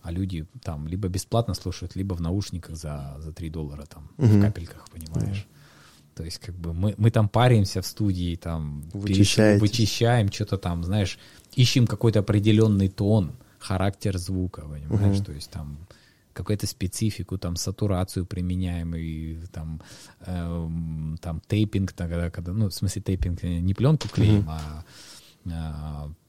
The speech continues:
Speaker 1: постобработка, которая придает тепла, прогоняем
Speaker 2: Мгм.
Speaker 1: через какие-нибудь там ламповые преампы
Speaker 2: Мгм.
Speaker 1: и так далее, то есть чтобы это все определенным образом звучало как-то вот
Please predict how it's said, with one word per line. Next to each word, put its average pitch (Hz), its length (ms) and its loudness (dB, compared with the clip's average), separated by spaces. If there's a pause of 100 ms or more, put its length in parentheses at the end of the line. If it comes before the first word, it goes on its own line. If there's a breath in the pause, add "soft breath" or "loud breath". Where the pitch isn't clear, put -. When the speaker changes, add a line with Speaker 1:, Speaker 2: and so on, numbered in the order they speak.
(140)
Speaker 1:
постобработка, 92 840 0
которая 82 340 -4
придает 85 480 -2
тепла, 87 400 -6
прогоняем 85 500 2
Speaker 2:
Мгм. 98 60 2
Speaker 1:
через 92 200 -2
какие-нибудь 95 380 -2
там 87 180 -2
ламповые 90 500 0
преампы 101 520 4
Speaker 2:
Мгм. 87 80 -2
Speaker 1:
и 85 40 -6
так 87 180 -6
далее, 82 280 -6
то 78 120 -10
есть 78 120 -10
чтобы 85 260 -8
это 80 220 -8
все 78 320 -10 (540 soft breath)
определенным 95 680 2
образом 104 440 2
звучало 90 440 -4
как-то 76 480 -8 (240)
вот - 280 -14